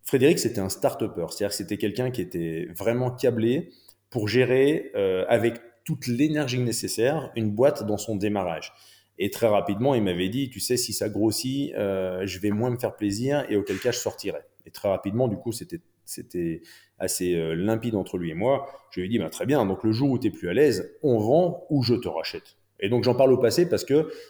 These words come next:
c-, ça s'est passé comme ça. Et donc, j'ai racheté ses parts, Frasteia a racheté ses parts, euh, il y a quelques années. Frédéric, c'était quelqu'un qui, un peu comme moi, euh, n'avait peur de rien et était capable de prendre des gros risques. Et la première année,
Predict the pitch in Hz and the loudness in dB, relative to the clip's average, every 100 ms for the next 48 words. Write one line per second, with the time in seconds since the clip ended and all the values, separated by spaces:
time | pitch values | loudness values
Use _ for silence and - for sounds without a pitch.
0 | _ - - - - - 98 104 95 92 | _ -8 -6 -6 -4 -2 -2 -2 -2 -2
1 | 104 87 82 127 143 - 104 107 101 101 | -4 -4 -2 0 0 0 -2 0 2 2
2 | 98 90 - 85 110 123 - 95 92 107 | 0 -6 -8 0 2 2 -2 -6 -2 -2
3 | 90 - 82 82 - 113 127 95 85 82 | -4 -8 -10 -10 -2 0 0 -2 -2 -4
4 | 78 87 90 92 85 80 _ _ _ - | -6 -8 -10 -10 -14 -20 _ _ _ -20
5 | - - _ - 117 120 160 185 117 113 | -20 -20 _ -2 2 4 4 2 -2 0
6 | 107 104 156 185 180 117 143 170 220 143 | 0 2 2 0 -2 -2 -2 0 2 2
7 | 117 117 147 180 185 107 98 92 90 98 | 2 2 2 4 4 2 2 0 0 2
8 | 113 113 - 170 107 107 90 107 156 214 | 4 2 2 0 2 0 0 0 0 -2
9 | 233 104 101 104 98 - 151 107 - 127 | -2 -4 -2 -2 -4 -2 -2 -2 -2 -2
10 | 107 104 113 117 104 - - _ _ - | -2 4 4 4 2 -6 -16 _ _ -20
11 | _ _ _ _ _ 101 98 95 - - | _ _ _ _ _ -2 2 0 -2 -12
12 | - 123 110 107 107 104 - 202 175 110 | -6 -2 0 2 2 2 2 4 4 2
13 | 92 107 | 0 -2